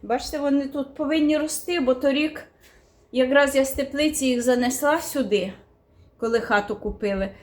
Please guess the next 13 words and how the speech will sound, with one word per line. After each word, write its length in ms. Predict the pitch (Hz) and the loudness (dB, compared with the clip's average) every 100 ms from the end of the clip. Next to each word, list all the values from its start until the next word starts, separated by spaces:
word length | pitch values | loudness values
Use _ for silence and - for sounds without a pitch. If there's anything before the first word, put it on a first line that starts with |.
| - - - - - - | -20 -20 -20 -20 -20 0
І 360 | 302 311 311 285 | 4 6 6 6
вони 360 | 302 311 381 | 6 6 4
ц-, 180 | - - | -2 -6
перезимували, 1080 | 339 349 320 226 285 254 262 262 262 269 330 - _ _ _ _ _ _ _ _ | -2 0 2 2 4 4 4 6 6 4 2 -6 _ _ _ _ _ _ _ _
квітували, 1000 | - 277 311 339 254 262 233 220 226 254 254 | 0 0 2 2 4 4 4 4 4 2 2
літо 400 | 247 269 339 339 | 0 2 0 -4
квітували, 840 | - 294 311 294 214 226 220 220 233 | -4 -4 -2 -2 0 2 4 4 4
десь 380 | 214 320 392 370 | 4 0 0 -4
обрізала, 640 | 277 240 240 220 233 226 220 | -2 0 0 0 2 2 4
бачите, 640 | 247 302 - 277 233 - - - | 4 2 0 0 0 -2 -16 -2
оновила 760 | 269 320 349 370 254 233 220 233 | 2 4 4 4 4 4 4 2
їх. 500 | 233 240 277 - - _ _ _ _ _ - - - _ _ - - - - - | 2 0 -4 -6 -16 _ _ _ _ _ -20 -20 -20 _ _ -20 -20 -20 -20 -16
От. 360 | - 247 247 - | 0 2 2 -2